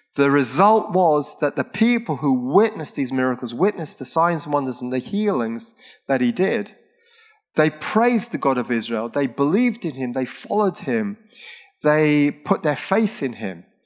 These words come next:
It, this was the effect of doing this publicly. And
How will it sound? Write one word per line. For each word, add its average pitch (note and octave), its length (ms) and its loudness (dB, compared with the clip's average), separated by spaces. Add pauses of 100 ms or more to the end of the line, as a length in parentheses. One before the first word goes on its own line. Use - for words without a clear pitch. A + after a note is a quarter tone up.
(400)
It, - 260 -4
this G#3 200 2
was G#3 160 0
the F#3+ 100 -2
effect - 480 -4
of D3 220 -2
doing G3+ 280 0
this E3 100 -8
publicly. E3+ 720 -8 (720)
And E3 500 2